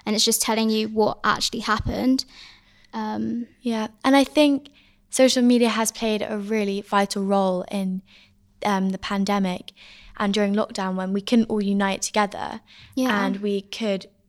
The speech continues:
Speaker 2: it gave us a platform to unite together about these issues and to discuss them,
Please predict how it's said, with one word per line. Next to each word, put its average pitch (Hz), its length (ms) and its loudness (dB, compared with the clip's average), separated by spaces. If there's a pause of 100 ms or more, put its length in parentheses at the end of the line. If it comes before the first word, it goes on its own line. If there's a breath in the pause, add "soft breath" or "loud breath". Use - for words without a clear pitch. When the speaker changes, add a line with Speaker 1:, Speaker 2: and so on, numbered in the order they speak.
(440)
Speaker 2:
it 220 140 -6
gave 220 200 4
us 214 120 2
a 214 60 -2
platform 214 400 0
to - 140 -2
unite 196 340 -2
together 196 340 -2
about 240 260 2
these 208 200 -4
issues 190 540 -4
and 190 200 -6 (480 loud breath)
to - 120 -4
discuss 214 500 0
them, 202 380 -2